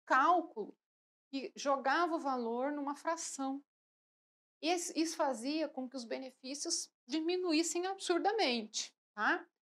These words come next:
Mas agora não. A lo-, a nova lei,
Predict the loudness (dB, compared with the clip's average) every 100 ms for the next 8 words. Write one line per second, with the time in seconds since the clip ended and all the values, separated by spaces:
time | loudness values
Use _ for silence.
0 | _ -2 0 0 0 0 2 2 2 0
1 | -2 -4 _ _ _ 2 4 4 2 0
2 | 2 2 4 2 0 0 -2 -4 -8